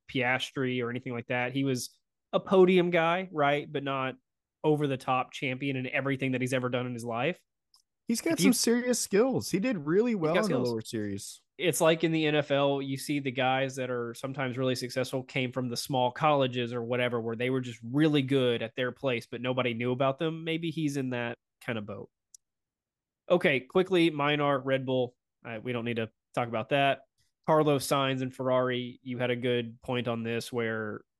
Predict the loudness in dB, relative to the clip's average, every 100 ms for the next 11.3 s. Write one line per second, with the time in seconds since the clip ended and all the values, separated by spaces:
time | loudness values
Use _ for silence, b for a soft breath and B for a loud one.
0 | _ -2 0 2 0 0 0 -2 -4 -4
1 | -6 -8 0 2 4 2 -4 -8 -8 -8
2 | -8 -10 -2 0 0 -2 -2 -2 0 -2
3 | -2 -2 -4 -6 2 4 6 4 2 -2
4 | b b b _ -8 -2 0 0 -2 -2
5 | 4 4 4 0 0 0 2 0 0 0
6 | 0 -2 _ _ _ _ _ _ _ _
7 | _ _ _ _ _ _ _ _ 0 2
8 | 0 -2 -2 0 0 -2 -6 -8 -4 -4
9 | -2 -4 -4 -6 -6 -6 -4 0 0 0
10 | -4 -8 -8 -2 0 0 -2 -4 -4 -6
11 | -8 -14